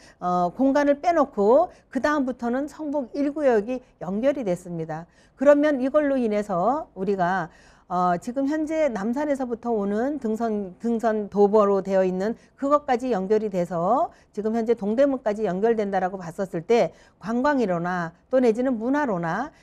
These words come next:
이 부분들도 또 뜨겁게 우리가 많은 관광객도 이뤄질 수 있는 그런 부분이고요.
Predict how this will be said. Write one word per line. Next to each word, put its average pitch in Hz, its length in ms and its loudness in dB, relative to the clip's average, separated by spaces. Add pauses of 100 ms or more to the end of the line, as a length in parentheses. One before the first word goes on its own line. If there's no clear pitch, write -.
이 269 180 2
부분들도 262 600 -2
또 240 160 2
뜨겁게 277 400 0
우리가 202 360 0
많은 226 340 -4
관광객도 240 640 -2
이뤄질 196 360 -2
수 185 140 -10
있는 190 220 -6
그런 180 240 -4
부분이고요. 220 760 -4